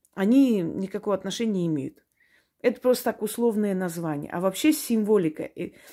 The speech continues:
этносимволика называется. Ну, например, вот то, что я сегодня вам подарю, называется «Колесо фортуны». Я щас на-, расскажу историю, откуда это всё пришло ко мне. Но вот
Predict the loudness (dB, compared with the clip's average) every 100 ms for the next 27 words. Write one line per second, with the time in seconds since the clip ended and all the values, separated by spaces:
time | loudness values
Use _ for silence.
0 | -20 -20 _ _ 4 4 4 -2 -2 -2
1 | 2 2 2 -2 -4 -8 -4 -4 -4 -4
2 | -6 0 2 2 2 0 0 -2 _ _
3 | _ _ _ _ _ _ _ _ _ _
4 | _ _ _ _ _ _ -8 -4 -2 0
5 | 4 4 2 0 0 0 0 -2 -2 0
6 | 2 2 0 0 0 -2 -4 -6 -6 -4
7 | -6 -6 -8 -8 -8 -6 -4 -4 -4 -6
8 | -10 -10 -8 -4 -4 -4 -4 -4 -4 -4
9 | 0 0 -2 -8 -2 0 0 -6 -8 -10
10 | -10 -12 -10 -8 -6 -8 -10 -20 -20 -20
11 | _ -2 0 2 4 4 4 -2 _ _
12 | _ _ _ _ -20 -20 _ _ _ _
13 | _ _ -20 _ _ -6 2 2 2